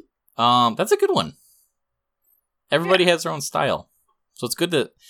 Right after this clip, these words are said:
Speaker 1: it's also good to have more than one teacher. Like, I know
Speaker 2: Yeah.
Speaker 1: a lot of people like to study, like, their favorite artist and try to imitate it. And it's like, yeah, make sure you branch out and do things you're not comfortable with,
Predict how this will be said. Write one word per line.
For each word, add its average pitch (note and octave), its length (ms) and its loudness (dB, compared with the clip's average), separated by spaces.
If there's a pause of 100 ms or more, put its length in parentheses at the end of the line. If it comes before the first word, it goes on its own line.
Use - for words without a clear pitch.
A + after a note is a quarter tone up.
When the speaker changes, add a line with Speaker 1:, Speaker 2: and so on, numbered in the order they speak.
(140)
Speaker 1:
it's D3 140 -2
also A3 220 0
good F3+ 240 0
to E3 60 -4
have C#3+ 300 0
more C#3+ 140 0
than C#3 160 -4
one A#2+ 140 -2
teacher. A2+ 480 -10 (600)
Like, - 220 -6 (240)
I B2+ 60 4
know D3+ 200 4
Speaker 2:
Yeah. C#3+ 200 4
Speaker 1:
a - 20 4
lot B2+ 200 6
of B2 60 -4
people B2 260 -2
like A2+ 180 4
to A2+ 80 -2
study, G#2 480 -2
like, G2+ 160 -4
their F#2+ 100 -4
favorite G2+ 360 -4
artist F#2+ 420 -2
and F#2 100 -10
try G#2 140 -2
to F#2+ 120 -6
imitate G2 400 -4
it. G#2+ 120 0
And - 60 -10
it's G2+ 80 -6
like, A2+ 120 -4
yeah, D#3 120 4
make F3+ 180 -2
sure B3+ 160 -6
you E3+ 80 -4
branch C3 320 -2
out B2+ 140 2
and A2+ 100 -4
do A2 100 -6
things G#2+ 260 -8
you're F#2+ 80 -8
not G2 160 -4
comfortable G#2+ 460 -10
with, A#2 260 -4